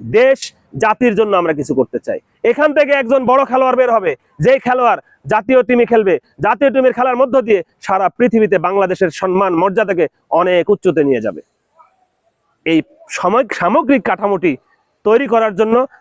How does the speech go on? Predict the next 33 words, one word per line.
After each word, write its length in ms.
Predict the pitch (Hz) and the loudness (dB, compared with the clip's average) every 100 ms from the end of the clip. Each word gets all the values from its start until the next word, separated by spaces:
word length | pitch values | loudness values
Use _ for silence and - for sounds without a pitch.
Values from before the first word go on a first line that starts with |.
| - | -6
সামগ্রিক 480 | 185 208 269 233 180 | -2 0 0 0 0
পরিবেশটি 420 | 247 294 302 269 | 0 0 0 0
তৈরি 220 | 254 247 | 0 2
করার 220 | 233 226 | 0 0
জন্য 260 | 226 233 262 - - | 0 2 0 -2 -4
বনপাড়া 360 | 180 190 175 180 | -2 -2 0 0
পৌর 260 | 196 190 | 2 0
ক্লাব 200 | 180 175 - | 2 -2 -2
কাজ 200 | 160 - | -6 -2
করে 160 | 147 | 0
যাচ্ছে। 340 | 131 - 131 98 - _ - | 0 -2 -4 -6 -8 _ -2
এই 220 | 214 226 | 0 0
কাজের 320 | 220 208 262 | 0 0 0
সাথে 360 | - 254 277 277 - - | 0 0 0 -2 -10 -4
আমরা 380 | 180 214 208 185 _ - | -2 0 0 -2 _ -2
তোমাদের 280 | 208 214 254 | 0 2 0
সামিল 300 | 254 262 269 | 0 0 2
চাই, 260 | 285 294 - - - | 0 0 -4 -12 -2
যারা 200 | 190 233 | 0 0
এখানে 200 | 226 226 | 0 0
সিনিয়র 320 | 247 254 262 | 2 2 2
আছেন 280 | 254 269 269 - _ | 0 -2 -2 -8 _
তাদের 240 | 185 196 262 | -2 0 0
আমরা 200 | 262 262 | 0 -2
সামিল 320 | 254 269 277 | 0 0 0
চাই। 240 | 294 311 - _ - | 0 -2 -6 _ -12
সর্বোপরি 680 | - 202 214 233 220 196 123 _ - | -2 0 0 0 0 0 -4 _ -4
আমরা 340 | 185 190 185 170 | -2 0 -2 -2
সম্মিলিতভাবে 840 | - 214 233 294 285 233 190 151 - _ 139 | -2 0 0 0 0 0 -2 -4 -6 _ -4
বনপাড়া 480 | 170 208 175 208 190 | -2 -2 -2 0 0
পৌরসভা 640 | 220 220 220 202 220 220 | 0 0 0 -2 -2 -2
থে-, 280 | - 196 - - | -2 -4 -4 -2
পৌরসভাটাকে 720 | 233 254 247 247 233 196 170 | 0 2 0 -2 0 -2 -2